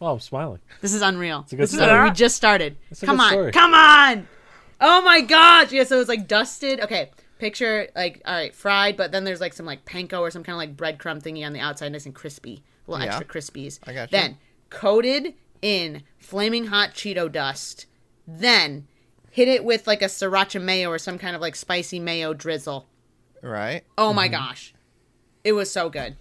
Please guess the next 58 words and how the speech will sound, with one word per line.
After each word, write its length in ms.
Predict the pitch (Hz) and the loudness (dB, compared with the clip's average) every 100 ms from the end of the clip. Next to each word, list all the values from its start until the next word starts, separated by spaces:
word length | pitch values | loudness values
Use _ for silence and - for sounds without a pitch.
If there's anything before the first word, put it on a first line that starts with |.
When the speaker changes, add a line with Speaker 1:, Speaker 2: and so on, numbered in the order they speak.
| - _ _ _ _ - | -20 _ _ _ _ -14
Speaker 3:
Something 340 | - 156 151 | -6 -6 -4
Speaker 1:
See 20 | |
Speaker 3:
about 220 | 370 269 | -4 -4
you 200 | 185 233 | -4 -4
and 140 | 220 143 | -6 -6
Cheeto 460 | - - 202 120 | -10 -10 -6 -6
dust. 480 | 95 90 - - - | -6 -12 -14 -20 -20
You 160 | 151 160 | -16 -12
did 220 | 202 226 | -10 -2
the 80 | 208 | 6
Speaker 2:
I 540 | 285 320 320 320 330 269 | 6 6 4 2 0 -2
love, 200 | 294 294 | 0 2
it's 160 | 302 - | 2 2
flaming 340 | 311 359 359 | 2 2 6
hot 240 | 320 339 - | 6 6 2
Cheetos. 360 | 277 247 220 | 4 6 6
It's 80 | 220 | 2
not 160 | 240 262 | 0 0
just 100 | 220 | -2
regular 440 | 226 233 240 220 | -4 -2 -2 -4
Cheeto 280 | 220 202 185 | -4 -6 -4
dust. 360 | 180 170 170 - | -2 -4 -4 -8
It's 80 | 139 | -4
Speaker 3:
We 80 | 156 | 0
Speaker 2:
the 60 | |
Speaker 3:
went 160 | 208 220 | 0 0
Speaker 2:
Red 60 | |
Speaker 3:
to 60 | 170 | -2
Speaker 2:
forty 160 | 202 202 | -2 -4
Speaker 3:
eat, 60 | 170 | -8
Speaker 2:
that 120 | 147 | -10
gets 260 | 165 143 135 | -10 -10 -8
me. 80 | |
Speaker 3:
went 120 | 175 185 | -6 -6
to 40 | |
eat 160 | 180 190 | -6 -6
at 120 | 170 | -6
Sugar 320 | - 190 190 | -6 -6 -6
Factory, 580 | 135 139 127 - 120 123 | -4 -2 -4 -6 -8 -8
and 100 | 123 | -8
you 60 | 135 | -8
got 120 | 151 | -8
a 20 | |
burger 560 | 131 123 208 160 113 101 _ - | -6 -2 -2 -2 -6 -8 _ -12
that 180 | 127 | -10
was 360 | 127 123 113 247 | -6 -4 -4 -4
Speaker 2:
Yes! 680 | 330 392 392 392 403 320 - - - - - | 4 6 6 6 4 2 -2 -6 -4 -4 0
It 100 | 311 | 2
was 180 | 330 | 0
Speaker 3:
<laughs> 20 | 370 | -2
Speaker 2:
like 100 | 180 | 0
Speaker 3:
And 120 | 180 | 2
Speaker 2:
that 260 | 269 262 | 4 2
vibe. 380 | 254 254 233 196 | 0 0 0 -2
I 100 | - | -4
got 160 | 220 262 | -4 -2
a 80 | 254 | -4
burger 720 | 185 - 240 254 240 262 233 | -8 -6 0 0 0 -4 -6